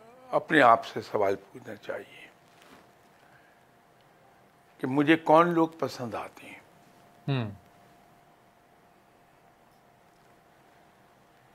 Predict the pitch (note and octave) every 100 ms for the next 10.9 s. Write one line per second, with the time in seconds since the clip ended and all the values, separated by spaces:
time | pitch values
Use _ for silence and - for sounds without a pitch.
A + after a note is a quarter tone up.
0 | _ _ _ _ _ - - - - C3
1 | B2+ - - - - _ - G#2+ G#2+ G#2
2 | G#2+ G2+ G2+ - F#2+ F#2 - - - G#2
3 | G2 - - F2+ F2+ - - - - -
4 | - - - - _ - - - - _
5 | _ _ _ - G2+ F#2+ G#2+ F#2 F2+ F#2
6 | F#2+ - - A#2+ G#2 - - - - _
7 | _ _ _ _ _ _ _ _ _ _
8 | _ _ _ _ _ - - G3 B2 B2
9 | A2+ - - - - - - - C#3 B2+
10 | B2+ A#2+ A#2+ F#2+ G#2 G2+ - -